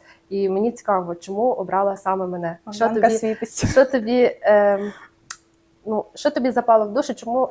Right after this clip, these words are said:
Speaker 1: чому саме я? На що ти звернула увагу?
Speaker 2: Е, було дуже складно, тому що дуже багатий вибір, але насправді, ну,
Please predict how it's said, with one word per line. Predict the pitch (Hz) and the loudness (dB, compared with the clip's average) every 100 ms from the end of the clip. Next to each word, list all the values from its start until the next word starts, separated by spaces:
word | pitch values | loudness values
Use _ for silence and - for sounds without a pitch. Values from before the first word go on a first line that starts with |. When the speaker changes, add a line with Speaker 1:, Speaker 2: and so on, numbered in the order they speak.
| - | -6
Speaker 1:
чому | 233 240 | -6 -4
саме | 240 214 196 | -4 -4 -6
я? | 165 160 _ _ _ - | -8 -10 _ _ _ -10
На | |
що | 220 240 | -4 -4
ти | 233 | -4
звернула | 214 208 202 | -6 -2 -2
увагу? | 190 170 175 247 | -2 -4 -4 0
Speaker 2:
Е, | 254 254 262 262 254 - | 2 4 4 0 -4 2
було | 254 | 6
дуже | 262 262 226 | 6 4 0
складно, | - 220 202 190 196 - - | -2 0 0 -2 -12 -16 -4
тому | 226 240 | -2 -2
що | - 233 - - | 4 4 4 0
дуже | 254 269 | 0 2
багатий | 247 233 254 240 | 2 2 0 2
вибір, | 330 370 247 - | 0 2 0 0
але | 214 226 254 277 277 - _ _ | 0 4 6 4 2 -8 _ _
насправді, | 226 - 247 254 240 226 214 | -4 2 6 6 4 -2 -4
ну, | 214 220 190 | -6 -6 -6